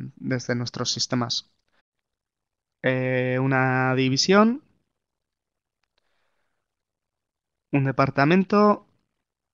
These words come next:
una ubicación. Esto es importante porque va a ser, esta va a estar ligada a los calendarios de,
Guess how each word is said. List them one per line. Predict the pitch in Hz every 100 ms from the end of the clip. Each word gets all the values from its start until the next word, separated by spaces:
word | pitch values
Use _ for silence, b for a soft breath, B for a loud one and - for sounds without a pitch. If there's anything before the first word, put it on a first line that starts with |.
| _ _ _ _ _ _
una | 147 143
ubicación. | 139 135 135 180
Esto | 160 -
es | 139
importante | 143 143 135 - 139 175
porque | 170 123 - 127
va | 127
a |
ser, | - 143 135 135 131 127 127 120 -
esta | 131 127 -
va | 139
a |
estar | 131 143
ligada | 139 139 131 139 147 131
a |
los | 127 127
calendarios | - 131 123 127 135 131
de, | - 131 127 127 127 127